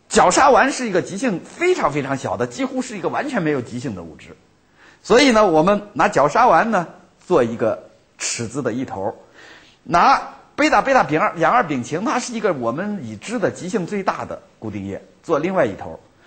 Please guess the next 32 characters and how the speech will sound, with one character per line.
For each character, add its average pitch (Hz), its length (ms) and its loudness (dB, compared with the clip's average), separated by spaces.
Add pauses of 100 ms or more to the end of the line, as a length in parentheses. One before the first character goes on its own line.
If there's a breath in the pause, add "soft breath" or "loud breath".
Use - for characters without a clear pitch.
(240 soft breath)
然 196 160 4
后 277 120 6
呢， 226 100 6
我 151 120 4
们 208 120 2
再 277 160 4
把 175 120 4
这 349 300 2
两 113 380 -2
个 123 260 0 (640)
固 190 160 0
定 151 200 2
液， 147 120 -4 (300)
固 196 160 0
定 165 160 2
液 165 180 4
呢 113 140 -2
涂 147 200 -6
到 180 140 4
两 101 180 -2
根 127 140 -6
柱 123 160 -10
子 85 80 -14
上， 98 180 -8 (300 soft breath)
然 156 180 2
后 262 120 4
呢， 180 100 4
我 135 140 2
们 170 120 0
再 277 240 4
来 127 200 6
把 113 240 0